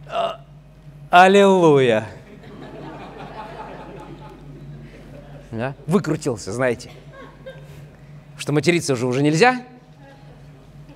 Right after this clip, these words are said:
Такую рыбу поймали. Ещё и такое «халилуя», ещё вот так некоторые скажут. И оно, может быть, для нас, церковных людей, эти слова не режут слух, но для людей светских это может быть даже очень,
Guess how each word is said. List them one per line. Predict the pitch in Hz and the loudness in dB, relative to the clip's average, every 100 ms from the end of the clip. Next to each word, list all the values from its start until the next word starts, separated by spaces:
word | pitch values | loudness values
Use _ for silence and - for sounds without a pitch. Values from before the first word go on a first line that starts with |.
| - - | -20 -2
Такую | 175 185 202 254 302 285 | 2 4 6 8 8 8
рыбу | 262 262 196 190 | 8 8 8 6
поймали. | 170 165 160 147 135 123 - - - - - - - - | 8 8 8 6 6 2 -2 -16 -20 -20 -20 -20 -20 -18
Ещё | - 160 | -4 0
и | 147 | 0
такое | 123 107 | 0 -4
«халилуя», | - - 135 175 185 156 117 | -6 -2 0 4 6 6 4
ещё | 107 123 | 2 -2
вот | 104 | -2
так | 98 | -4
некоторые | 107 92 87 | -4 -6 -6
скажут. | - 82 - 73 - - - - - - - - - - | -8 -10 -10 -14 -16 -18 -18 -20 -20 -20 -20 -20 -6 4
И | |
оно, | 202 247 | 6 6
может | 285 208 | 4 4
быть, | 220 | 4
для | 202 | 4
нас, | 214 294 277 | 4 2 2
церковных | 202 - 214 190 170 | 0 4 4 4 0
людей, | 165 175 | 2 2
эти | 147 | 2
слова | 170 196 220 | -2 2 2
не | 202 | 4
режут | 208 202 170 | 4 2 -2
слух, | - 175 117 - - - - | -2 -2 -2 -8 -20 -16 -2
но | 156 170 | 0 2
для | 165 | 2
людей | 180 175 196 | 2 2 0
светских | - 269 - 170 | 0 -2 -2 -4
это | 156 160 | -2 0
может | 170 156 | 0 0
быть | 156 | 2
даже | 151 135 | 2 4
очень, | 139 143 147 | 0 0 -2